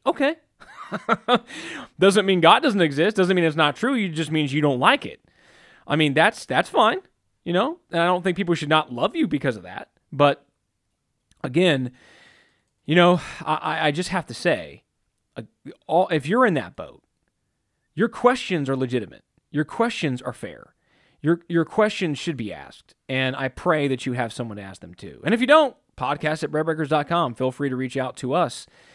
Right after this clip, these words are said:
Um, I may not know you, but your questions are legitimate, and you sh-, truth should not be afraid of being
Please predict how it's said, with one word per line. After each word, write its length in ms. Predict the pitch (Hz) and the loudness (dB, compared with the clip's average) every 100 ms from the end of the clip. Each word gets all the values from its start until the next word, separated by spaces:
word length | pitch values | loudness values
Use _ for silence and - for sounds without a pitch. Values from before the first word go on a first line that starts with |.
| - - | -20 -12
Um, 420 | - 107 107 104 - | -6 -4 -4 -8 -8
I 100 | 120 | -4
may 100 | 127 | 0
not 200 | 131 127 | 0 0
know 180 | 131 135 | 0 2
you, 320 | 147 160 175 | 2 2 2
but 400 | 131 127 123 _ _ _ _ _ _ _ _ _ - | 2 0 0 _ _ _ _ _ _ _ _ _ -12
your 260 | 131 151 | -2 -2
questions 640 | 165 196 180 - 190 180 | 2 2 2 0 -4 -4
are 120 | - 147 | -2 -2
legitimate, 460 | 156 175 151 80 _ _ | -2 -4 -6 -10 _ _
and 120 | 123 127 | -8 -2
you 140 | 135 | -2
sh-, 160 | - - _ _ - | -4 -12 _ _ -8
truth 580 | - 233 185 156 _ _ _ _ _ | 0 2 2 0 _ _ _ _ _
should 240 | - 156 143 | -8 -4 0
not 200 | 147 143 | -2 0
be 120 | 139 | -4
afraid 580 | 123 - 190 127 107 104 | -6 -2 -2 -2 -6 -8
of 240 | 131 120 - | -8 -8 -12
being 400 | 113 101 107 | -10 -10 -12